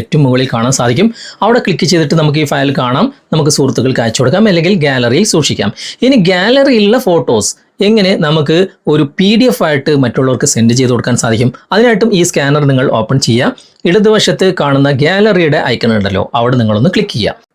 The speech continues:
ഇപ്പോൾ ഗാലറി ഓപ്പൺ ആയിട്ട് വന്നു കഴിഞ്ഞാൽ നമുക്ക് ഏത് ഫോട്ടോസാണ് സുഹൃത്തുക്കൾക്ക് അയച്ചു കൊടുക്കേണ്ടത് അതൊക്കെ നമ്മൾ ഇവിടെ സെലക്ട് ചെയ്ത് കൊടുക്കുക. ഇത് ഞെക്കി പിടിക്കരുത്, ഇവിടെ സെലക്ട്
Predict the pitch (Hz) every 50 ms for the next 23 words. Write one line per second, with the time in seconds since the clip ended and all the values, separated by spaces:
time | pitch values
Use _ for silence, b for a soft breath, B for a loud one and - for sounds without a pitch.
0 | _ _ _ _ - 208 240 196 226 233 240 254 269 262 262 262 - 190 196 202
1 | 190 214 208 208 202 170 180 170 156 156 156 143 127 127 127 147 196 392 - 262
2 | 214 226 208 240 - - 226 180 196 214 208 240 202 - - 160 160 143 180 175
3 | 151 - 156 143 139 139 147 143 - 131 135 123 156 131 135 135 135 - 131 143
4 | 143 117 107 - - 135 127 123 127 117 117 117 110 127 135 135 B B B B
5 | B 151 151 165 - - 202 226 214 160 143 139 139 151 - - 139 123 120 131
6 | 185 247 247 - - - 180 175 180 - - 165 139 131 117 110 107 101 98 -
7 | 95 - - B B B B - 190 185 240 254 - - 262 285 262 175 175 175
8 | - 226 214 220 190 - 180 160 143 143 - 277 - _ _ _ - 156 156 156
9 | 165 170 185 - - 151 151 147 - -